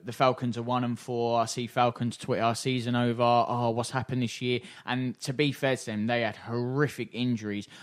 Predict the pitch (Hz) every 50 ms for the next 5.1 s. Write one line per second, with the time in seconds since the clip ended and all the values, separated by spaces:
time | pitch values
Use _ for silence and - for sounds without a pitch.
0 | 135 - 123 127 135 139 139 139 135 123 - 127 120 120 110 - - 120 120 117
1 | 113 113 113 113 117 120 127 127 123 120 104 - - 131 131 131 127 123 120 120
2 | 117 117 - 95 113 117 113 117 110 107 - _ _ - - - - - - -
3 | - 123 131 160 156 139 - - - - _ - 117 120 120 117 117 117 113 -
4 | - 117 - - 131 127 123 120 - - 147 135 - 127 117 110 110 110 110 110
5 | 110 113